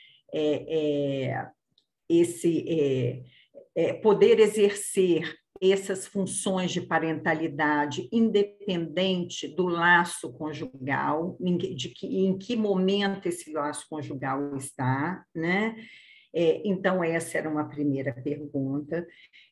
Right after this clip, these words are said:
É, a segunda pergunta que me vinha muito era como que a gente podia situar, né, essas questões de gênero, até onde, é, essas questões interferiam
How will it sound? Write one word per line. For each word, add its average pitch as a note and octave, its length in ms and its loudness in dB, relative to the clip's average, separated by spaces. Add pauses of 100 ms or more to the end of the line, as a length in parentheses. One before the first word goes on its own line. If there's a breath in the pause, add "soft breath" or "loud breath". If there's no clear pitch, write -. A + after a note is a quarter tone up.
(120)
É, G3 340 6
a - 80 2
segunda A#3+ 480 -2
pergunta G3+ 480 -2
que G3+ 140 -6
me G3+ 180 0
vinha F#3+ 400 -2
muito F#3 680 -2
era F3+ 200 2
como B3 320 0
que A#3 120 -6
a G3+ 40 -2
gente G3 320 -8
podia F#3+ 320 -4
situar, E3+ 1200 -4
né, F3+ 420 -2
essas F#3+ 400 -2
questões F#3 540 -6
de E3+ 160 -4
gênero, E3+ 580 -4
até E3+ 260 0
onde, G3 960 0 (640)
é, D#3+ 760 2
essas F#3 500 -2
questões E3+ 1120 -4
interferiam F#3 1500 -2